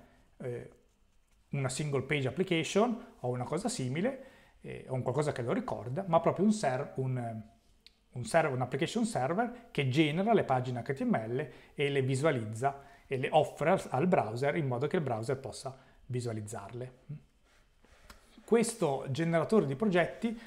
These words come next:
si fa, eh, con, eh, questo comando N P X, N P X Express meno generator, dove Express pun-, meno generator è un tool da linea di comando,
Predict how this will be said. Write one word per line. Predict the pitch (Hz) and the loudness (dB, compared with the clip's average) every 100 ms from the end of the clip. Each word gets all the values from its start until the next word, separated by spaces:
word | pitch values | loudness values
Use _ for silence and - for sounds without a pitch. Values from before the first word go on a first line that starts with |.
| - | -20
si | - - 143 | -16 -8 -8
fa, | - 165 113 - - - - - | 2 2 2 -4 -20 -20 -20 -12
eh, | 127 117 - - - - | -10 -10 -12 -18 -20 -2
con, | 175 165 143 127 117 - - - - | 4 4 2 -2 -4 -10 -20 -20 -12
eh, | 123 | -4
questo | - 170 170 | 0 0 0
comando | 170 147 120 139 180 240 - | 0 0 0 2 4 4 0
N | 143 135 | 0 -2
P | 135 135 143 | 0 0 0
X, | - - 139 - - - | -6 -6 -6 -6 -14 -8
N | 147 143 | -6 -4
P | 135 143 | -4 -6
X | - - - | -6 -10 -6
Express | 143 139 - - 135 - | -4 -4 -4 -4 -4 -2
meno | 127 135 123 | -2 0 -2
generator, | 123 151 127 117 175 254 - - - - | -2 0 0 0 -2 -2 -6 -18 -20 -2
dove | 139 135 | 0 2
Express | 156 151 - 139 131 | 0 -2 -2 -4 -2
pun-, | 139 160 | -6 -4
meno | 143 143 | -2 -2
generator | 135 135 156 143 123 131 | 0 2 2 2 -2 -2
è | - 143 | -2 -2
un | 135 135 131 120 110 - - - | 0 -2 0 -2 -6 -14 -20 -14
tool | - 202 170 139 | 4 6 6 4
da | 127 | 2
linea | 123 131 | 0 -2
di | 117 | -4
comando, | 165 160 117 123 160 254 - | 0 2 2 0 -2 -2 -6